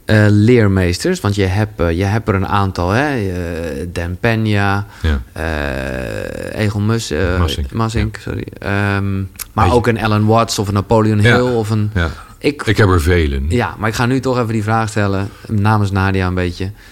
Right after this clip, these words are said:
Speaker 2: Egon.
Speaker 1: Egon.
Speaker 2: Ja.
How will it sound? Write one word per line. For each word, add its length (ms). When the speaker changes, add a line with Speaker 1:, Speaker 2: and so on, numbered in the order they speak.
Speaker 2:
Egon. 460
Speaker 1:
Egon. 380
Speaker 2:
Ja. 200